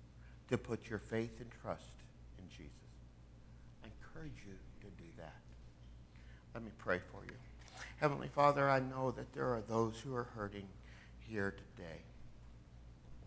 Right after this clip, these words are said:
I pray, Father, for them.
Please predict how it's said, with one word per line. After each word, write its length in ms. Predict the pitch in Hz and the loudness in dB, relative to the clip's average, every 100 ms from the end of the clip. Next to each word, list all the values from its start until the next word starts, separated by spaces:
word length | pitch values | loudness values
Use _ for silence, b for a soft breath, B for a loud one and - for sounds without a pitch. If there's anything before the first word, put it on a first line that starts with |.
| - - - - - - - - - - B B B B B - - - - - - - - | -14 -14 -14 -14 -14 -12 -12 -12 -12 -12 B B B B B -14 -16 -16 -16 -16 -16 -14 -2
I 140 | 123 | 0
pray, 480 | 120 - - 139 139 | 0 -2 6 8 8
Father, 440 | - 120 107 101 95 - | 6 0 0 -2 -10 -8
for 140 | 101 95 | -6 -6
them. 280 | 98 85 | -4 -6